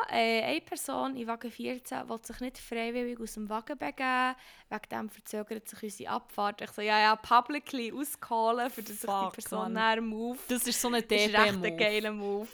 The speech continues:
Speaker 1: Aber ich hab's recht geil gefunden, muss ich sagen.
Speaker 2: Das ist auch wie,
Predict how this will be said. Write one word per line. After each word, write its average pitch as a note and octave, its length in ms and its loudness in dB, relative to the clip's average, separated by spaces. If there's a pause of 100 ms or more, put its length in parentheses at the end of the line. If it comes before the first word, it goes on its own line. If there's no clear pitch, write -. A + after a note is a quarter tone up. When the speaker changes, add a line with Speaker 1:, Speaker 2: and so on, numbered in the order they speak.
(280)
Speaker 1:
Aber C4+ 160 6
ich C#4+ 80 12
hab's C#4 120 8
recht F4+ 380 2
geil C5+ 320 8
gefunden, C#5+ 400 6
muss C#5+ 220 6
ich C#5 120 -6
sagen. D5+ 420 6
Speaker 2:
Das C5 80 -2
ist - 120 0
auch C4+ 160 6
wie, C4+ 420 4